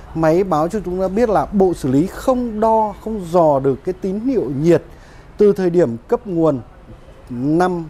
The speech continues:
giây cho đến mười giây. Sau khi cấp nguồn, máy đã khởi động, bộ sấy đã được cấp nguồn, nhưng bộ xử lý không đo được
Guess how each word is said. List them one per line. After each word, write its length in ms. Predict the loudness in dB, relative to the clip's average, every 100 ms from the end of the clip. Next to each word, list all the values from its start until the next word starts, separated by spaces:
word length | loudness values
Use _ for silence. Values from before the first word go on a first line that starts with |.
| -4
giây 260 | 0 0 0
cho 60 | -6
đến 280 | -6 -2 2
mười 180 | 4
giây. 280 | 4 0 0 -4 -18 -20 -14
Sau 180 | -4 -2
khi 140 | -2
cấp 160 | -4 -2
nguồn, 400 | 0 0 0 0
máy 280 | 0 2 0
đã 160 | -2
khởi 240 | 0 0 4
động, 180 | 2 0 -10 -20 -20 -12
bộ 260 | 0 2 2 -2
sấy 680 | -12 -16 -2 2 2 2 -2
đã 140 | -2
được 160 | -2 -4 -4
cấp 180 | -2 0
nguồn, 380 | 2 0 0 0
nhưng 240 | 2 2 0 -6 -20 -16 -6
bộ 140 | -4
xử 200 | -2 0
lý 160 | 2 0
không 460 | -2 -2 -2 0
đo 240 | 0 0 0
được 280 | -4 -6